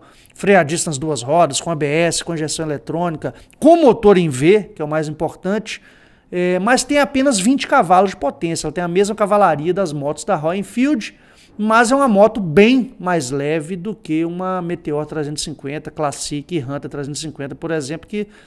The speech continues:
tem mais ou menos o mesmo peso na casa aí de duzentos quilos, né? Uma,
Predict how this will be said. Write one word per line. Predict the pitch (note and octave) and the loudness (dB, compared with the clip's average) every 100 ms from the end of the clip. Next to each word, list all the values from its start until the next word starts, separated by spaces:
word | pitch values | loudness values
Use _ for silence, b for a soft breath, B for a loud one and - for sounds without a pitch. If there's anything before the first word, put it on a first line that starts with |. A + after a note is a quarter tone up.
| _ | _
tem | - E3+ | -6 -4
mais | E3+ E3 | -4 -4
ou | D3+ | -6
menos | C#3+ D#3 D#3 | -8 -8 -8
o | |
mesmo | D3 D#3 | -6 -8
peso | E3 - D#3 | -8 -6 -6
na | E3+ | -6
casa | D3+ - C#3+ C#3 | -10 -4 -4 -4
aí | C#3+ D3 | -6 -6
de | D3 C#3+ b b b - | -8 -10 b b b -8
duzentos | C#3 F3+ B2+ D3 F#3 - D#3+ - | -2 0 0 0 -2 -2 -4 -4
quilos, | - E3+ D#3 A#2+ A#2 | -2 0 0 -2 -6
né? | C#3 E3 b b _ | -8 -8 b b _
Uma, | C#3+ C3+ | -12 -12